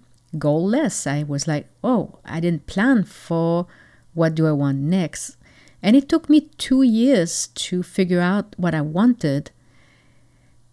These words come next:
And honestly, during those two years, I felt lost.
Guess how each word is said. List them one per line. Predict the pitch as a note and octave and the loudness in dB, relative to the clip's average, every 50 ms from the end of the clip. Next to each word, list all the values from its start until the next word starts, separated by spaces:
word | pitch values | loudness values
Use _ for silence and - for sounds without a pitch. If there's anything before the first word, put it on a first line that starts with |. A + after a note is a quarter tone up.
| _ _ _ | _ _ _
And | F#3+ F#3+ F#3+ G3 G3+ G3+ G3+ G3+ G3 F3+ - _ _ _ _ _ _ _ _ _ _ _ _ _ _ - C4 - _ - - - _ - - F#3 | 0 2 2 4 4 4 2 0 -2 -6 -12 _ _ _ _ _ _ _ _ _ _ _ _ _ _ -20 -20 -20 _ -20 -20 -20 _ -12 -4 0
honestly, | G3 A3 G#3 A3 A#3 G#3 - B3 C4 C4 | 4 4 6 6 6 4 4 4 2 2
during | G#3+ G3 G3+ A3+ A#3 A3+ | 2 2 2 4 4 4
those | G#3 G#3 G#3+ G#3 G#3+ | 4 4 2 2 0
two | - - A3 | 0 2 2
years, | G3+ F3+ F#3+ A3 B3+ B3+ F#3+ | 4 4 4 4 4 4 2
I | G3+ G3 | 0 -2
felt | F#3+ - - G3+ G3 F#3+ E3 | -2 -2 0 0 2 2 0
lost. | D3+ D3+ D#3 D#3+ C#3+ - - - - - - - | 0 -2 -4 -4 -6 -8 -8 -8 -8 -8 -10 -14